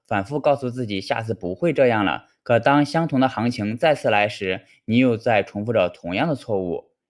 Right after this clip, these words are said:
你明知道交易是自己的事，却总想着从别人那里得到一些安慰。明知道已经到了止损点，却总是寄希望于奇迹的出现。明知道已经处于高位，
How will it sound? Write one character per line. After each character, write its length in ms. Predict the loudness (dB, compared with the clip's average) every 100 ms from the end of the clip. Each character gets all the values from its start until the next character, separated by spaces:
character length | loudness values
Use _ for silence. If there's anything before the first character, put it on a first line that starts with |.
| -6
你 180 | 0 2
明 200 | 2 0
知 120 | 2
道 260 | 4 4 4
交 220 | 4 4
易 80 | 2
是 140 | -4
自 180 | -4 -2
己 100 | 0
的 100 | 0
事， 300 | 0 -4 -4 _ _
却 120 | -4
总 160 | -2 -2
想 220 | 0 -2
着 100 | -2
从 220 | -2 -8
别 160 | 0 2
人 100 | 2
那 140 | 0
里 140 | -2 -2
得 140 | 0
到 120 | 2
一 80 | 0
些 140 | -2
安 260 | -2 0 0
慰。 300 | 0 -2 _ _ _ _ _ _ _ _
明 300 | -4 2 2
知 100 | 4
道 180 | 4 6
已 60 | 4
经 220 | 2 4
到 160 | 4 4
了 120 | 2
止 220 | 0 -4
损 220 | -2 0
点， 320 | 0 0 -4 _ _
却 160 | -2 0
总 220 | 0 -2
是 200 | -2 -4
寄 220 | 0 -2
希 220 | -2 0
望 180 | 2 2
于 220 | 0 -2
奇 240 | -6 -10 -2
迹 120 | 0
的 120 | 0
出 180 | 0 -6
现。 320 | -2 -2 -2 _ _ -8
明 180 | -2 0
知 100 | 4
道 200 | 4 4
已 80 | 2
经 220 | 0 0
处 160 | 0 -4
于 120 | -4
高 180 | 2 2
位， 400 | 4 2 0 _